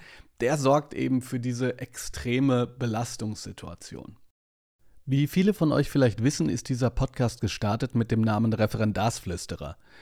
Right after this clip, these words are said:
Das hat sich dann erst nach und nach in Netzlehrer gewandelt, weil ich etwas breitere Themengebiete besprechen wollte als nur das Referendariat.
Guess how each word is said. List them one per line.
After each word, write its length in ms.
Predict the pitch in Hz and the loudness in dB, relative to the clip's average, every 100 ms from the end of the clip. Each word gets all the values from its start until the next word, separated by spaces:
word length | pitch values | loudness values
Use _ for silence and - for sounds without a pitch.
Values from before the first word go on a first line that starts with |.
| - | -12
Das 160 | - 110 | -6 0
hat 100 | 120 | 0
sich 140 | 123 | 0
dann 140 | - 104 | 0 0
erst 240 | 98 - | -2 -2
nach 260 | 104 104 110 | 0 0 0
und 180 | 104 101 | -2 -2
nach 320 | 95 107 - | -2 -2 -4
in 280 | 113 107 98 | -4 -2 0
Netzlehrer 600 | 101 - - 95 92 92 | -2 -4 -4 -2 -2 -4
gewandelt, 540 | 90 90 101 135 - - - - | -4 -4 -2 -2 -4 -12 -20 -18
weil 220 | - 120 135 | -2 0 2
ich 240 | 127 - - | 0 -8 -8
etwas 400 | - 127 120 113 | -6 -2 -2 -2
breitere 560 | 98 95 107 123 117 107 | -4 0 0 0 -2 -2
Themengebiete 840 | - 117 123 120 107 101 113 - | 0 2 4 2 0 -2 -2 -2
besprechen 520 | 107 - - 107 113 | -4 -4 -4 -2 0
wollte 220 | 104 101 - | 0 0 -2
als 200 | 110 110 | -2 2
nur 220 | 113 113 | 4 6
das 220 | 104 - | 2 0
Referendariat. 880 | 113 107 101 98 104 110 82 - | -4 -2 -2 -2 0 0 -2 -8